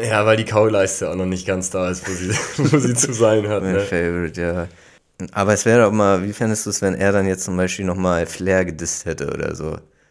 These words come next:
Speaker 2: So, wo man auch um, mit dem Echo rechnen kann. Oder wär's auch lame gewesen?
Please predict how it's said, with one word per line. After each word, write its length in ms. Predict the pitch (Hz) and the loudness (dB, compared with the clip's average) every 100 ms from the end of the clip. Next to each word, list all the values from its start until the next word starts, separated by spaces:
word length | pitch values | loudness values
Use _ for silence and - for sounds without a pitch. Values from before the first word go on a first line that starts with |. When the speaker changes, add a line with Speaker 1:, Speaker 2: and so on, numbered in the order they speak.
| _ | _
Speaker 2:
So, 120 | - 87 | -10 -4
wo 60 | |
man 220 | 90 90 | -2 -2
auch 200 | - 90 | -2 -4
um, 280 | 85 87 - - | -4 -6 -8 -6
mit 180 | 98 | -4
dem 100 | 87 | -4
Echo 280 | - 98 87 | -2 -4 -2
rechnen 380 | 82 78 - 82 | -4 -6 -8 -10
kann. 260 | - 82 82 - _ _ _ _ _ _ _ _ _ _ - | -8 -10 -10 -14 _ _ _ _ _ _ _ _ _ _ -8
Oder 240 | 90 85 | -4 -2
wär's 180 | 85 - | -2 0
auch 220 | 82 87 | -2 0
lame 240 | 80 78 | 0 0
gewesen? 460 | 78 73 80 78 73 | -2 -4 -6 -6 -10